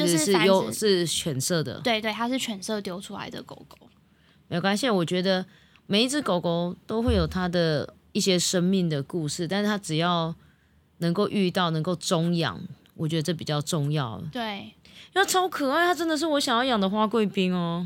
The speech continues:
Speaker 2: 对，而且它非常淡定，它在人身上它就不会啃脚，它就不焦虑了，所以它是一只很需要人陪伴的狗狗，它现在已经舒服到快睡着了。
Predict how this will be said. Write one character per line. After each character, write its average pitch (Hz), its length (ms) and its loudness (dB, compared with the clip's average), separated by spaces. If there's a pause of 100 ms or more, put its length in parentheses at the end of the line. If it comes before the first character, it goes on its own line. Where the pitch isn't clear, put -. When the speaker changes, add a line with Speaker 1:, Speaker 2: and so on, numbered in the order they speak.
(120)
Speaker 2:
对， 277 240 -2
而 285 100 -2
且 294 280 -2
它 277 200 -4
非 294 100 -2
常 240 160 0
淡 233 240 0
定， 233 140 -2
它 262 160 0
在 277 160 2
人 220 180 -2
身 226 240 -2
上 233 320 -2
它 233 140 -6
就 233 180 0
不 214 220 -4
会 233 160 0
啃 185 340 -12
脚， - 220 -4
它 254 80 -2
就 277 100 -2
不 277 200 -2
焦 202 320 2
虑 208 160 -4
了， - 160 -4
所 269 120 -2
以 247 80 2
它 240 160 -2
是 247 160 -6
一 226 120 -6
只 208 340 -8 (320)
很 220 180 -6
需 226 140 -4
要 254 160 4
人 202 180 -2
陪 196 200 -10
伴 214 220 -4
的 185 120 -8
狗 - 140 -12 (120)
狗， - 220 -14
它 247 160 -2
现 - 340 0
在 240 80 6
已 208 60 -4
经 196 260 -8
舒 226 220 -10
服 208 120 -10
到 202 140 -2
快 233 180 0
睡 254 200 -2
着 - 120 -2
了。 - 280 -14